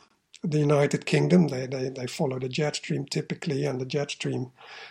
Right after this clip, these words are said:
during drought periods is, is usually displaced. So those weather systems and the clouds that come with them, they don't come over the United Kingdom. And when there is no clouds to seed,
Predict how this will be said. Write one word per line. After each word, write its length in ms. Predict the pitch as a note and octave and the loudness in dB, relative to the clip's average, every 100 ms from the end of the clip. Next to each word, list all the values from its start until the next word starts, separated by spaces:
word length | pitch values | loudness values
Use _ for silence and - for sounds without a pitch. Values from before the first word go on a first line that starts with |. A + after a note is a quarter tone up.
| - | -8
during 240 | - C#3+ C3+ | 0 2 4
drought 380 | D3 D3 B2 | 6 6 4
periods 480 | - D3+ C3+ C3 B2+ | 0 0 0 -2 -2
is, 240 | C#3 - A3 | -2 -2 -2
is 260 | D#3+ - | 0 0
usually 360 | E3 D#3+ D3 B2+ | 2 2 0 -4
displaced. 580 | C3 - - D#3 F3 - | -4 -4 0 2 4 4
So 180 | D#3+ | 4
those 240 | D3 D3+ C#3+ | 4 2 4
weather 300 | E3 F#3+ F3 | 4 6 6
systems 480 | - F3+ - E3 D3+ | 4 2 4 2 2
and 140 | C#3 | 0
the 40 | |
clouds 420 | C#3 - F3 E3+ - | 0 4 6 6 2
that 140 | - | -4
come 240 | - D3+ | 0 2
with 220 | D3 E3+ - | 4 2 2
them, 280 | C#3+ F3 - - - - - - | 0 0 -2 -20 -20 -20 -14 0
they 120 | D3 | 6
don't 240 | D#3 F3 E3+ | 12 10 10
come 220 | G3 F3 | 8 8
over 160 | C#3+ | 8
the 80 | D3+ | 4
United 480 | D3 D3+ C#3+ C#3 C3+ | 4 4 2 0 2
Kingdom. 400 | F#3 D#3+ C3 B2+ | 4 4 2 -2
And 140 | - D#3+ | 2 8
when 160 | F#3 | 8
there 140 | F#3 F3+ | 10 8
is 160 | F3+ | 8
no 160 | F3+ D#3+ | 8 6
clouds 400 | - F#3 F#3 - | 6 6 6 4
to 100 | F3+ | 0
seed, 380 | - C#3+ D3+ | -2 -2 -4